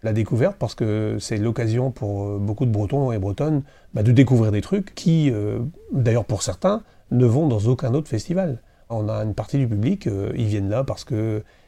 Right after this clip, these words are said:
c'est les retrouvailles, c'est quatre jours où on oublie tout, c'est quatre jours où on pense, euh, vraiment à, bah, pas à son boulot, pas à ses problèmes et tout ça, et on se lâche complètement.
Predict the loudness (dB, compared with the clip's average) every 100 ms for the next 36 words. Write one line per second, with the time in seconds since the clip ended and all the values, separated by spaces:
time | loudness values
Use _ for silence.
0 | -10 -2 0 0 0 0 0 2 2 0
1 | -2 -4 -6 -4 -2 0 2 2 2 2
2 | 4 2 2 2 2 0 -2 -4 0 2
3 | 2 2 0 0 0 -2 -2 -2 -2 -6
4 | -18 -8 -2 2 4 4 4 2 -2 -4
5 | -8 -20 -20 -18 -8 -4 -2 0 0 0
6 | 2 4 4 4 2 0 -2 -4 -6 -4
7 | -2 -2 -2 -4 -4 -2 -2 -2 -2 -2
8 | -2 -4 -8 -6 -4 -4 -4